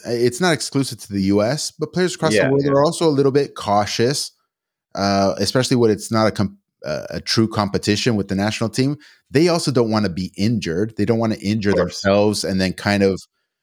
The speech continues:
Speaker 1: jeopardize their club situation, which is their bread and butter. Um,
Speaker 2: Sure.
Speaker 1: so it happens, uh,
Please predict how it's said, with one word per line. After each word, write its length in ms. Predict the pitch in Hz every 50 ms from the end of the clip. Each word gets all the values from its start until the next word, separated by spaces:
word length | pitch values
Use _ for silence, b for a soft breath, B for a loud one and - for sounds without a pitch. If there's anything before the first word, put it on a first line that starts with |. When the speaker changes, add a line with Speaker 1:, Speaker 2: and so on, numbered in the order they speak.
| _ - 98
Speaker 1:
jeopardize 720 | 85 90 113 110 107 - 107 101 98 98 95 98 98 92
their 160 | 98 95 82
club 560 | - - - - 95 98 107 107 87 80 73 - -
situation, 600 | - - 87 - - 87 85 82 - - 92 87
which 220 | 87 87 - -
is 320 | 98 95 92 92 87 -
their 140 | - 92 85
bread 280 | 76 71 101 95 90 82
and 160 | 80 78 76
butter. 380 | 80 98 95 85 85 87 82 - _ _ _ _ _ _ _ _ _ _ _
Um, 80 | - 87 87 87
Speaker 2:
Sure. 320 | 87 87 85 80 76 - _ _ _ - 90
Speaker 1:
so 200 | - - 160 170
it 100 | 185 160
happens, 520 | 147 147 135 123 - 117 107 101 - -
uh, 300 | - - 95 95 92 90